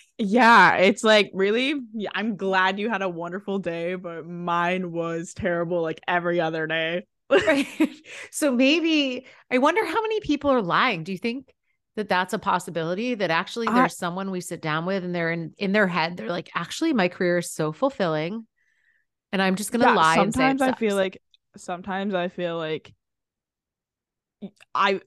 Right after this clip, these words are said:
Speaker 1: they don't want to gloat, so then they just kind of follow with everybody else because they don't wanna, like, stick your face in the mud.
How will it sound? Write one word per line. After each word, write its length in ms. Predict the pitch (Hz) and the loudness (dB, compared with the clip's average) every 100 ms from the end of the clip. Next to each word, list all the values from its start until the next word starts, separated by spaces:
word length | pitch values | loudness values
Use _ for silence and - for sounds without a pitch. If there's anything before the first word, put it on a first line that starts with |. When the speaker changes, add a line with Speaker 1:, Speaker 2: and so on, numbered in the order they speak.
| - | -6
Speaker 1:
they 240 | 208 196 | 0 2
don't 220 | 196 185 | 4 2
want 460 | - 175 170 165 - | -2 -6 -4 -4 -8
to 280 | - 202 170 - _ _ _ | -6 -6 -6 -12 _ _ _
gloat, 640 | - 165 143 143 175 330 427 _ - | -10 -4 0 4 6 6 4 _ -18
so 260 | 226 233 202 | -8 -2 0
then 220 | 196 196 | 0 -2
they 520 | 185 180 180 175 - _ _ | -2 -2 -4 -6 -10 _ _
just 480 | 196 175 170 - - | 0 2 2 -4 -10
kind 220 | 196 175 | -6 -6
of 140 | 185 | -8
follow 400 | - 190 180 180 | -6 0 0 0
with 100 | 175 | -2
everybody 400 | 170 175 165 151 | -4 -4 -6 -6
else 180 | 160 160 | -8 -8
because 200 | 185 196 | -10 -6
they 100 | 185 | -6
don't 340 | 170 180 185 | -2 0 0
wanna, 220 | 156 165 170 | 0 -4 -2
like, 240 | 156 - _ | -4 -8 _
stick 320 | - - - | -10 -8 -6
your 80 | 170 | -4
face 260 | 165 151 | -4 -4
in 60 | 165 | -6
the 100 | 151 | -10
mud. 380 | 147 82 - | -8 -10 -10